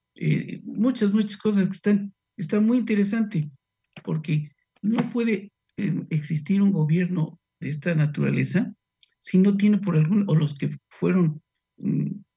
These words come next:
los que estuvieron antes en la época neoliberal, que no estuvieran vinculados con estas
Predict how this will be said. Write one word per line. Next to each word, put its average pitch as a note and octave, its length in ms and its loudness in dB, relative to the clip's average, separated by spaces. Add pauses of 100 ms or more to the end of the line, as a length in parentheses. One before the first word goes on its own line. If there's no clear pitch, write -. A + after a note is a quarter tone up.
(380)
los D3+ 180 0
que - 80 -2
estuvieron F#3 540 2
antes F3 480 0 (240)
en C#3 160 -2
la D3 240 -2 (120)
época E3 440 -2
neoliberal, C#3 760 0 (340)
que G#3 100 0
no A#3+ 80 4
estuvieran A3+ 420 0
vinculados G3+ 560 0
con - 160 -2
estas F#3 500 -4